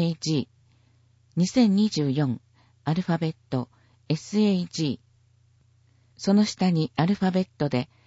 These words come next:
鹿児島、佐賀。カタカナで、パートナーシッ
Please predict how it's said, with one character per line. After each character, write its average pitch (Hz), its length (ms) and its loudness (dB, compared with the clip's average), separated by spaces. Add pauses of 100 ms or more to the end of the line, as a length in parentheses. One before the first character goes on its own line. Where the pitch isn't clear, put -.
(320)
鹿 170 140 0
児 220 140 4
島、 185 380 0 (140)
佐 185 300 -2
賀。 131 140 -2 (1080)
カ 175 100 -6
タ 208 140 0
カ 208 140 2
ナ 180 160 4
で、 135 220 -2 (800)
パ 226 140 2
ー 262 40 0
ト 240 180 2
ナ 226 200 2
ー - 20 -4
シ - 200 -8
ッ - 40 -6